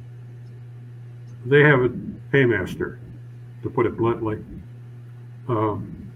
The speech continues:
and, um, their careers, their livelihood is in jeopardy if they don't,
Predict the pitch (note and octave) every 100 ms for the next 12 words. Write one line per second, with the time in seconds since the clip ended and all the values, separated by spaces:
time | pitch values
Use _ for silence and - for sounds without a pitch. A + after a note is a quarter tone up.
0 | - - C3 A#2+ A#2+ A#2 A#2+ A#2+ A#2 A#2
1 | - - - D3+ C#3+ D3+ D3+ - C#3+ C3+
2 | C#3 C#3 C#3+ C#3 - - - - - C3+
3 | C#3 C#3 C#3+ C#3 C3 C3+ C3 C3+ - -
4 | - - - - - - - - - A#2+
5 | B2+ B2 D3+ F3+ A2 F#2 - - - -
6 | - - - - - - - A#2 - A#2
7 | A#2+ A#2+ A2+